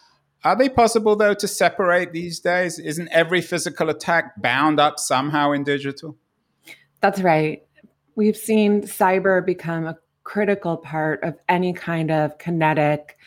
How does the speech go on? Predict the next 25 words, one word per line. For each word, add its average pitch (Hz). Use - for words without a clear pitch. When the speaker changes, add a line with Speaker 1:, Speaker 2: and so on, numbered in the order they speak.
Speaker 2:
uh, 147
warfare 160
operation 143
these 139
days, 135
primarily 214
by 156
our 139
adversaries, 147
because 143
they 156
can 160
never 156
expect 139
to 156
match 143
the 156
United 135
States 151
in 143
terms 139
of 131
its 131
military 185
might. 127